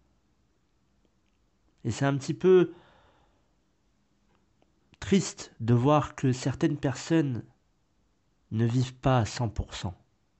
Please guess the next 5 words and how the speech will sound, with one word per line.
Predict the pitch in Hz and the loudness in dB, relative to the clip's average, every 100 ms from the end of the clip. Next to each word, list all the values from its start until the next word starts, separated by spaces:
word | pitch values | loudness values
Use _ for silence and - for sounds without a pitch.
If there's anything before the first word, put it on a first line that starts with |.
| _ _ _ _ _ _ _ _ _ | _ _ _ _ _ _ _ _ _
Parce | 113 - | -4 -4
qu'elles | - 120 104 117 | -2 -2 0 -2
ont | |
écouté, | 117 120 - 113 - 123 127 | 0 -2 -6 -8 -2 2 4
euh, | 120 | 4